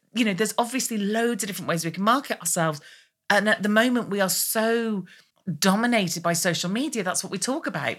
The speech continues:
But in this episode today, I want to talk to you about other ways in which you can market your business that doesn't include social media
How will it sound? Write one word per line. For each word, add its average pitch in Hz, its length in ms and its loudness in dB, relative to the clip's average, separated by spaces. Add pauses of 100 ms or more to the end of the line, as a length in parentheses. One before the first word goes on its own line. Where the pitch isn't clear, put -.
But - 180 -4 (380)
in 262 120 2
this 262 160 2
episode 190 340 2
today, 185 520 0
I 226 220 -2
want 220 220 -6
to - 80 -4
talk 185 260 -6
to - 100 -4
you 165 80 0
about 151 300 -2
other 190 240 0
ways 143 400 -2 (360)
in 185 80 -2
which - 220 -2
you 208 260 -2
can 240 140 -6
market 180 320 0
your 160 100 -6
business 139 400 -4
that 151 240 -8
doesn't 165 420 -2
include 139 680 -6
social 123 640 -4
media - 500 -10